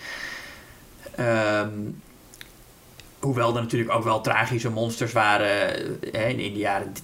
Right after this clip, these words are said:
twintig en dertig al. Maar, eh, ik denk hoe er in The Fly wordt omgegaan met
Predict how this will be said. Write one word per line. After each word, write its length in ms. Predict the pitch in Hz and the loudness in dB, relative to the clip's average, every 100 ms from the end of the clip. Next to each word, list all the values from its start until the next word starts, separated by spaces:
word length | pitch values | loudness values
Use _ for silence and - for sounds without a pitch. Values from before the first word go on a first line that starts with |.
| - | -6
twintig 360 | 107 101 107 | -4 -4 -4
en 120 | - | -4
dertig 360 | 98 110 123 117 | 2 2 2 -2
al. 280 | 92 - - - - - - - - | 0 0 -2 -14 -18 -16 -16 -18 -10
Maar, 480 | - 127 117 117 117 | -2 4 6 6 6
eh, 260 | - - - - - - - - - | 2 -2 -4 -6 -12 -10 -8 -8 -6
ik 160 | 120 | -4
denk 200 | 127 127 | 0 0
hoe 200 | 117 127 160 | 2 2 2
er 60 | |
in 140 | 151 135 | 2 0
The 80 | 123 | -2
Fly 360 | 139 139 170 | 2 2 4
wordt 160 | 139 131 | 2 0
omgegaan 680 | - 156 147 - 120 110 113 | -2 -2 -4 0 2 2 2
met 420 | 110 104 - | 0 0 -6